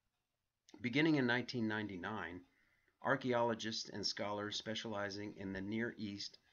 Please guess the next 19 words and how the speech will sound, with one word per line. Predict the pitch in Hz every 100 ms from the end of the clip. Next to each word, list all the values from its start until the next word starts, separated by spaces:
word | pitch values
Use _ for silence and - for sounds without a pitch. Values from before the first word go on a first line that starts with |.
| _ _ _
saw | - - 110
mounting | 104 104 117 127 123
evidence | 110 107 101 98 98 - - _ _ - -
that | 104 107
the |
demise | 92 104 107 123 113
of | 107
Sumer | - 139 139 110 98 104
and | 98
Akkad, | 92 - 117 113 95 92 - _ _ _ _ _ _ _
Sumer's | - - 113 107 101
northern | 104 117 107
extension, | 98 95 92 92 - 95 95 _ -
coincided | 147 151 127 123 135 127 104
with | 107 107
an | 107 98
abrupt | 92 117 143 - -
climate | - 127 -
change. | - - - - -